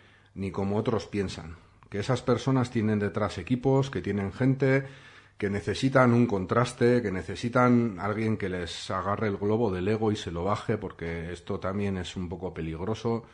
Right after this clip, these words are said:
Entonces, de ahí surge para mí el corporativismo. El corporativismo es... Perro no come perro, esa idea de que los periódicos no podemos hablar sobre el resto de periódicos, lo cual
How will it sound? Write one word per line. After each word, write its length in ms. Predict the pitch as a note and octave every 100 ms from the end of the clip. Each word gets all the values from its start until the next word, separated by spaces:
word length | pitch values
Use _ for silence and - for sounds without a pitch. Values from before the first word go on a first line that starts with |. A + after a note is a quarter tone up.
| -
Entonces, 400 | - G#2 F2 D#2+ - - - -
de 120 | G#2+
ahí 160 | A#2+
surge 360 | D#3 A#2 F#2+ F#2
para 220 | F#2 F2+
mí 100 | F#2+
el 100 | F2+
corporativismo. 840 | F2 E2 F2 E2+ E2 E2 E2 -
El 60 | E2+
corporativismo 840 | - E2+ F#2 F#2 F#2+ G#2+ A#2+ B2
es... 180 | C3+ - - - - _
Perro 240 | A2 G#2+
no 140 | G2+ F#2+
come 220 | F#2+ F2+
perro, 420 | A#2+ C3+ F3+ F3+ - - A2+
esa 180 | - F#2+
idea 240 | F#2 F2+
de 140 | F2
que 380 | E2+ F2+ F2 F2
los 160 | F2 F2
periódicos 420 | G2 F2+ F2+ F2
no 80 | F2+
podemos 320 | F2 E2+ E2+
hablar 220 | F2 E2
sobre 240 | D#2+ E2 E2+
el 80 | E2
resto 240 | E2 E2+
de 80 | E2
periódicos, 720 | E2+ A2 D3 C#3+ D#3+ D#3 - _
lo 100 | E2
cual 240 | E2 G#2